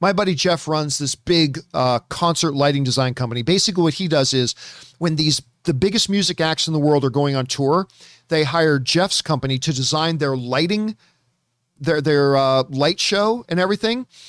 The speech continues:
And then he rents them the gear. He puts together a big package for them, designs their light show.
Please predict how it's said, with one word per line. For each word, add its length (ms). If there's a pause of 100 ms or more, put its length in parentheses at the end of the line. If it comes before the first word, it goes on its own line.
(140)
And 160
then 420
he 220
rents 320
them 200
the 80
gear. 380
He 120
puts 260
together 280
a 60
big 220
package 380
for 60
them, 220
designs 520
their 120
light 240
show. 300